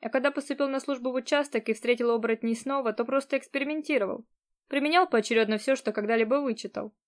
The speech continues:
Хлеб — это способ из эстонского фольклора — скормить обращённому человеческую пищу. Возвращение человеческого облика происходит куда быстрее, если объединить это с христианскими практиками,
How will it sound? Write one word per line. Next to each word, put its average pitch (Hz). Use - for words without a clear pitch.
Хлеб — 277
это 220
способ 247
из 214
эстонского 240
фольклора — 240
скормить 226
обращённому 220
человеческую 233
пищу. 202
Возвращение 233
человеческого 240
облика 240
происходит 220
куда 226
быстрее, 233
если 208
объединить 220
это 233
с 226
христианскими 233
практиками, 208